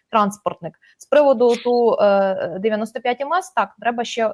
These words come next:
треба ще дочекатися уточнення. Е, пане Костянтине, в мене по А шістдесятому питання. Якщо ми говоримо про нинішню війну, російсько-українську, то виходить, що застосувань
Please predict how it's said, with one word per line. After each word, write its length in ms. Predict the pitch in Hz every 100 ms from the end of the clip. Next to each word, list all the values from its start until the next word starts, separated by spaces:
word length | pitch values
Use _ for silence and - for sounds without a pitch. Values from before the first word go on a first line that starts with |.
| 208
треба 220 | 233 247 269
ще 120 | 240
дочекатися 680 | 208 226 226 226 220 - -
уточнення. 640 | 233 196 190 - 185 180 - _ - 220
Е, 60 |
пане 240 | 220 302 359
Костянтине, 520 | 370 - 330 247 220
в 40 |
мене 280 | 262 330 302
по 160 | 302 294
А 140 | 294 294
шістдесятому 800 | 294 277 285 370 370 294 269 - 226 262
питання. 480 | 262 233 214 202 202 _ -
Якщо 260 | 247 349
ми 80 | 339
говоримо 480 | 320 320 320 285 269
про 300 | 269 277 277
нинішню 520 | 285 330 302 - 254
війну, 340 | 233 220 202
російсько-українську, 1300 | 190 202 277 - - 240 247 254 240 220 196 - 196 - _ _
то 260 | 262 254 254
виходить, 440 | 254 302 302 262
що 520 | - - 269 254 240 -
застосувань 840 | 254 262 269 262 269 294 330